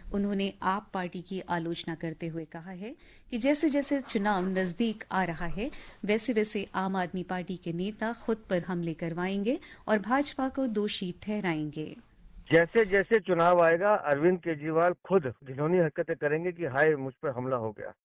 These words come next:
Speaker 2: चुनाव जैसे जैसे पास आएगा, अरविंद केजरीवाल अपने ऊपर थप्पड़ भी लगवाएंगे, पत्थर भी फेंकवाएंगे और फिर कहेंगे कि हाय, देखिए, चुनाव में मेरे पर हमला हो गया है।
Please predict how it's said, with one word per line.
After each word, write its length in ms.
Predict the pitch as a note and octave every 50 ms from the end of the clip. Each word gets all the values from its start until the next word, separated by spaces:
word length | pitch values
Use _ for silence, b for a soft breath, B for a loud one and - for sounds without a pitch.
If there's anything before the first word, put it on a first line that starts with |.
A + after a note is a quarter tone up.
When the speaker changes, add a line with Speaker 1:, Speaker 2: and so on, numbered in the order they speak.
| -
Speaker 2:
चुनाव 260 | - E3 D3+ D#3+ E3 D#3+
जैसे 320 | D3 D#3 D3+ D3 D3+ E3+
जैसे 220 | D#3 E3 D3+ D3+ E3
पास 300 | - D3 D3+ D3+ C#3+ -
आएगा, 260 | D#3 D#3 D#3 F3+ F3
अरविंद 220 | D#3 D3 D3 D3+
केजरीवाल 420 | D3 D3+ D#3 D3 C#3+ D3+ C#3+ D#3 D3
अपने 220 | C#3+ B2+ C3+ D3
ऊपर 280 | C#3+ C3 - C#3+ C#3 B2+
थप्पड़ 320 | - C3+ C3 - - E3+
भी 100 | E3+ F3
लगवाएंगे, 480 | F3 E3+ D#3+ D#3+ E3 E3 E3 E3+ F3+ F3
पत्थर 360 | E3+ - C3 - - - D#3+
भी 120 | D#3+ E3+ E3+
फेंकवाएंगे 440 | D3 D#3 D#3+ - D#3 D#3 D#3+ E3+ E3+
और 60 | D#3+
फिर 160 | - - F3
कहेंगे 400 | D#3+ E3 D3 C3+ C#3 D3+ F3+ G#3
कि 240 | A3+ _ _ - C#3
हाय, 200 | B2+ B2 D3+ D3+
देखिए, 280 | C#3+ C#3 C#3 B2 D3+ D3
चुनाव 280 | C3 C#3+ C3+ C3+ C3+
में 120 | C3+ C#3+ C#3+
मेरे 140 | C3+ B2+ B2+
पर 140 | B2+ D3 C#3+
हमला 240 | B2+ B2 B2 B2 B2
हो 160 | A2 G#2+ G2+
गया 160 | G2 - F#2
है। 80 | G#2